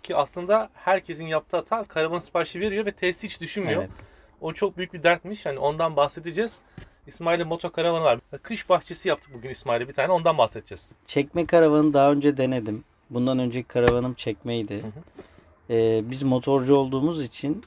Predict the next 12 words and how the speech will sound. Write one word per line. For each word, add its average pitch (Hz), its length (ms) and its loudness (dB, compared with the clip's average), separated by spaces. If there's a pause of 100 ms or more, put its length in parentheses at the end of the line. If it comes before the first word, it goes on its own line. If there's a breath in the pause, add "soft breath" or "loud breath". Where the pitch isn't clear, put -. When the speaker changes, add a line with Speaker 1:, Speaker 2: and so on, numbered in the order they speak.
Speaker 2:
e, 123 280 -2
çekme 139 380 -4
karavan 135 460 2
bize 135 180 0
çok 131 260 -4
zahmetli 117 540 -2
geliyor. 104 440 -2
Almak, 117 540 2
götürmek, 113 580 -6
çekmek, 110 580 -6
yer 107 260 0
bulmak. 110 460 -2